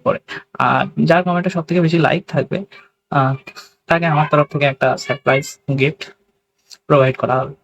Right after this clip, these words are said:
ঠিক আছে? আহ, হেলদি থাকো, ফিট থাকো, আর একটা জিনিস মনে রাখবে যে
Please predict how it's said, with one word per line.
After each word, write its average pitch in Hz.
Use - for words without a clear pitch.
ঠিক 165
আছে? 202
আহ, 131
হেলদি 143
থাকো, 170
ফিট 156
থাকো, 151
আর 139
একটা 135
জিনিস 160
মনে 143
রাখবে -
যে 131